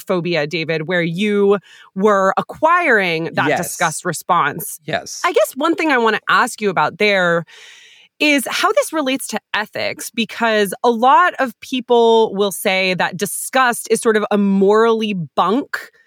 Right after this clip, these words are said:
Speaker 1: notion. And others will say, "No, disgust can really motivate ethical behavior." Where does this disgust about meat fit in? Was it a catalyst for the ethical choice to become vegetarian?
Speaker 2: Well,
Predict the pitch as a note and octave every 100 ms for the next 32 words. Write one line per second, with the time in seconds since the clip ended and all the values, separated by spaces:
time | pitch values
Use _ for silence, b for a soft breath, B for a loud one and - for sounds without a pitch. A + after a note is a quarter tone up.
0 | _ - G#3+ G3+ F3+ - D4+ F#4+ A#4 -
1 | B B - D4 D#4 G4+ D4+ D#4 D#4 D4
2 | D#4+ C4+ D4+ - B3+ D#4 - G4+ C4+ B3+
3 | A3+ F#3 F3 G#3 E3+ D3+ - F3+ - F#3+
4 | F#3 F3 E3 D#3+ - F3+ E3 F#3 G#3 F3
5 | D#3+ D3+ C#3+ A3 A#3+ B B B G#3+ D4+
6 | G4 G4 C#4+ C#4 A#3 B3+ - G#3 - G3
7 | G3 - F3+ D#3 E3 F3 F3 - E3 F3+
8 | G3 - - B3+ B3+ A#3+ - F#3+ G3+ A3
9 | G#3+ - G3+ - F3+ A#3 C4+ B3 C4 C4
10 | C4 A3+ B3 A#3 A#3 A3+ B3 A#3+ B3+ C4+
11 | C#4 G#3+ G#3+